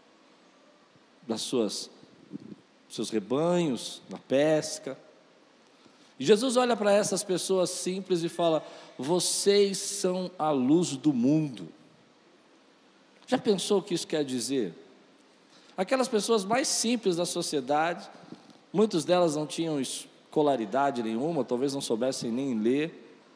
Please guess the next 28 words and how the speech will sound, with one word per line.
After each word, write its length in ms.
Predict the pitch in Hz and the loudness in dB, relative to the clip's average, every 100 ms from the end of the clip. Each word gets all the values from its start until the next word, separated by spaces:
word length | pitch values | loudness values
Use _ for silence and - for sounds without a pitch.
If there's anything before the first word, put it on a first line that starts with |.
| - _ 156 | -20 _ 0
Ele 240 | 214 190 | 2 4
olha 180 | 196 220 | 2 2
para 140 | 208 | 0
essas 220 | 190 180 | -2 -4
pessoas 520 | - 160 - 160 180 175 | -4 -4 -2 -2 -2 -2
e 60 | |
fala 240 | 170 170 165 | -2 0 0
assim: 340 | - 160 135 - - - - | -2 -4 -6 -12 -20 -20 -4
"Ei, 300 | 190 160 113 | 0 0 0
deixa 240 | 165 185 | -4 -6
eu 40 | 220 | -4
contar 380 | 165 - 143 | -6 -2 -2
para 120 | 139 127 | -2 -4
vocês 420 | 113 - 143 127 | -4 -4 -4 0
algo 220 | 143 135 | -2 -2
que 120 | - | -8
vocês 280 | 127 - 135 | -6 -4 -4
não 100 | 127 | -4
sabem 400 | - 143 135 113 | -2 0 0 0
a 40 | 110 | -2
seu 200 | - 113 | -4 -4
respeito. 680 | 107 - - 131 117 - - - - | -4 -6 2 4 4 0 -16 -20 -8
Vocês 480 | - 156 - 180 170 | 0 2 2 0 0
são 300 | - 165 160 | -2 -4 -2
a 60 | 135 | 0
luz 440 | 117 131 160 147 | 2 4 6 4
do 100 | 147 | 0
mundo." 440 | 147 156 156 104 | 0 0 -2 -4